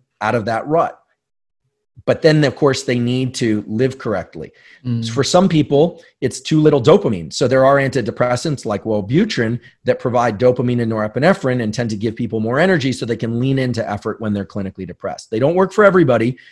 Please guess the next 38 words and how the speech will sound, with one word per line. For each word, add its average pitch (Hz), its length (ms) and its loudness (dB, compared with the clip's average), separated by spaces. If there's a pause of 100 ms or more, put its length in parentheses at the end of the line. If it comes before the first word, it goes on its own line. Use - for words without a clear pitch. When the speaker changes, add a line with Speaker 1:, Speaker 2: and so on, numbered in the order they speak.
(200)
Speaker 1:
and 120 120 -6
there 139 100 2
are 147 140 4
some 160 160 -2
side 151 220 4
effects 143 280 -4
associated 113 480 -4
with 107 100 -8
these, 120 220 -6
but 107 200 -4
that's 123 260 -4
why 117 160 0
those 107 180 -4
drugs 98 300 -6
exist. 90 560 -10 (640)
There's 143 260 6
a, - 220 0
but 127 240 0
once 190 440 2
you're 151 140 0
in 190 280 0
a 185 60 4
regime 127 520 0
of 104 120 -6
chemical 131 460 0
enhancement 101 640 -6 (220)
and 117 160 0
you're 117 180 -2
gonna, 110 300 -2 (260)
you 113 160 0
know, 107 140 -2 (100)
trying 117 200 -2
to 107 40 0
improve 107 260 -4
your 104 120 -4
life, 110 240 -2
the 120 80 -4
behaviors 151 720 2